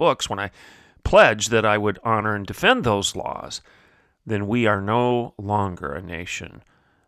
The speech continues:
that has any laws to protect anyone. We're nothing but a nation of men who will exercise their opinions and their feelings and their quest for power.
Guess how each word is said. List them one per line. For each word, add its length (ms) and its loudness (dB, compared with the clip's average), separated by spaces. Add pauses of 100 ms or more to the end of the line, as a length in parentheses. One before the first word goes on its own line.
that 120 -4
has 220 -4
any 200 -2
laws 540 -8
to 80 -16
protect 340 -4
anyone. 520 -8
We're 160 -10
nothing 400 -8
but 120 -8
a 60 -10
nation 360 -10
of 100 -16
men 420 -10 (680)
who 120 -6
will 300 -4
exercise 880 -6
their 140 -10
opinions 600 -6
and 80 -12
their 140 -14
feelings 640 -8
and 100 -12
their 140 -10
quest 320 -4
for 140 -10
power. 520 -4